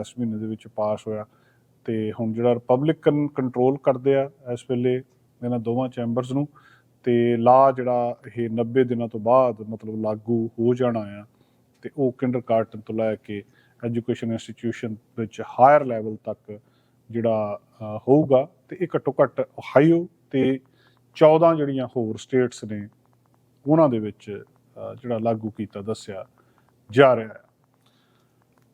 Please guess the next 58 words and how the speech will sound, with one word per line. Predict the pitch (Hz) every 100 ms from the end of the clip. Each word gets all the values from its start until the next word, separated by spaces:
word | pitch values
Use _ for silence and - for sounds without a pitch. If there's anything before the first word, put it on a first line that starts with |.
| -
ਅਗਲੀ | 170 214
ਗੱਲਬਾਤ | 220 214
ਦੋਸਤੋ | 202 175 190
ਡੋਨਲਡ | 165 170 175
ਟਰੰਪ | 170 165 170
ਬਾਰੇ। | 175 185
ਡੋਨਲਡ | 160 160 156
ਟਰੰਪ | 160 156
ਹੁਣਾਂ | 160
ਨੇ | 170
ਜਦੋਂ | 143 147
ਦੇ | 156
ਟੈਰਿਫ | 151 139 143
ਪਲਾਨਸ | 139 147 143 135
ਲਾਉ-, | 135 123
ਅਨਾਉਂਸ | 135 120 127 123 123
ਕੀਤੇ | - 123 - 139
ਆ, | 135
ਰੋਜ਼ | 131 143 139
ਹੀ |
ਇੱਕ | 120 _
ਖਬਰ | - 123
ਆ | 127 123
ਰਹੀ | 135
ਹੈ, |
ਕਦੇ | 139 123 123
ਕੈਨੇਡਾ | 117 110 117 127 127
ਇਹਦੇ | 127
ਉੱਤੇ | 131 127
ਇਤਰਾਜ਼ | 120 120 113 -
ਕਰਦਾ, | 120 110 120 117 -
ਕਦੇ | 107 113 113
ਜਿਹੜਾ | 110 113
ਮੈਕਸੀਕੋ | 110 - - 120 - 131
ਆ | 120
ਉਹ | 120
ਕਹਿੰਦੇ | 123 120 117
ਅਸੀਂ | - 117
ਵੀ | 117
ਇੱਦਾਂ | 104 117
ਦੇ | 113 113 110 _ _ _
ਜਿਹੜੇ | 117 117 120
ਕਰਾਂਗੇ। | 123 135 127 127
ਹੁਣ | 139
ਜਦੋਂ | 143 151
ਪਿਛਲੀ | 151 131 156
ਵਾਰੀ | 156 160
ਟਰੰਪ | 151 143 156 143
ਆਏ | 135
ਸੀ | -
ਉਦੋਂ | 151 151
ਵੀ | 151
ਇਹਨਾਂ | 156
ਨੇ | 151
ਇਹੀ | 139
ਕੁਛ | 131 120
ਕੀਤਾ | - 131 139
ਸੀ। | 123 101